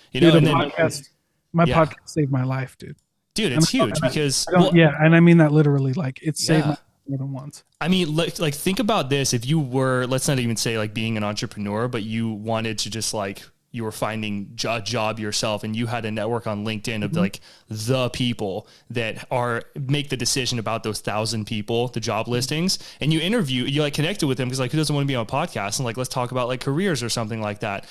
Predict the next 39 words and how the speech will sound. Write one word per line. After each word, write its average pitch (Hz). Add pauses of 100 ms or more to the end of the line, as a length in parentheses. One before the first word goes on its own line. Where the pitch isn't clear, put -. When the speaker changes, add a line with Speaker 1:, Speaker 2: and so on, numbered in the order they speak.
(200)
Speaker 1:
And 131
then 196
Speaker 2:
Yeah. 139
Speaker 1:
they 143
came 143
onto 131
your 113
podcast. 117
Like, 113
now 127
you 135
have 117
the 123
person 127
you 110
could 117
build 120
a 107
relationship 110
with, 110
and 117
you 151
can 117
message 131
them 113
and 113
be 113
like, 104
"Hey, 185
like, 143
I 135
was 131
thinking 156
about 135
getting 143
a 113
job 127
over 120
here." 110